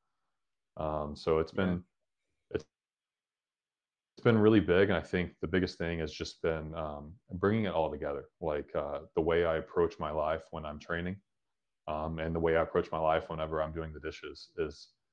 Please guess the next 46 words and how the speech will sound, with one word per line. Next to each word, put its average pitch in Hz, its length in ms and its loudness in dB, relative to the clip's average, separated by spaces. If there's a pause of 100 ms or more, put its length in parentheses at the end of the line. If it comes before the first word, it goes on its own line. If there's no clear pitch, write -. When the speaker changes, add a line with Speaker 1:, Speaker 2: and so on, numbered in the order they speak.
(320)
Speaker 1:
it's - 260 -8
not 80 360 -2
like, 78 400 0
uh, 76 380 -4
they're 80 120 -2
two 95 160 0
separate 82 320 -4
things. 87 340 0
And 78 120 -6
if 76 140 -10
you're 80 120 0
a - 20 0
really 87 180 2
bad, 82 440 4 (360)
uh, 80 180 0
person 90 380 0
at 80 80 -4
home 90 400 0
and 80 160 -4
you're, 82 200 -2
you're 80 120 -2
just, 80 220 -6
like, 78 200 -2
not 82 220 -2
locked 80 340 -2
in 87 200 -2
and 80 120 -6
you're 80 80 -6
not 82 260 -4
all 82 180 0
those 82 160 -2
qualities 82 600 -4
that 82 100 -18
make 82 160 -10
you 85 80 -6
a 78 40 -8
good 76 120 -6
athlete 80 400 -6
as 78 120 -12
well, 80 360 -6 (800)
then, 95 360 0 (520)
like, 90 360 2
you 92 120 4
really, 95 340 6 (220)
like, 82 200 2
haven't 85 400 0